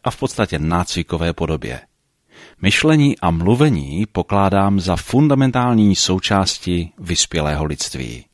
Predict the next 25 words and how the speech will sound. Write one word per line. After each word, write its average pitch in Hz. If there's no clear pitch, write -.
Ano, 110
potřebujeme 147
se -
naučit 107
dobře 92
mluvit. 76
V -
naší 101
kultuře 110
míváme 104
pocit, -
že 92
kdo 87
právě 92
nemluví, 98
ten 90
neví, 95
co 104
říct. 101
Mlčení 101
se 104
může 98
jevit 90
jako 92
slabost -